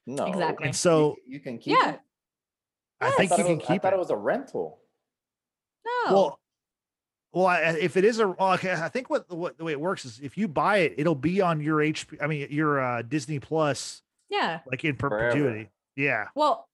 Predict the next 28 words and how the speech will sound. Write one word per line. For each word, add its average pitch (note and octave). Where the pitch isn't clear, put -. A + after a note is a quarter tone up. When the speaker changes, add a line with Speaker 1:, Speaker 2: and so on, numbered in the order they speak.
Speaker 2:
yeah, C4
because G#3
eventually B3
they F#3+
will G3+
release F3+
it, D3+
like, D3+
in C#3+
three C#3
Speaker 3:
Right. -
Speaker 2:
months F3
Speaker 1:
Yeah. E3
Speaker 2:
afterwards. D#3
But, E3
like, D3+
Speaker 3:
Right. A2
Speaker 2:
but F3+
once G#3
you A3
Speaker 1:
Interesting. E3+
Speaker 2:
pay F#3+
the E3+
premium, E3+
then E3
yeah, G#3
Speaker 3:
Right. C#3+
Speaker 2:
you, E3+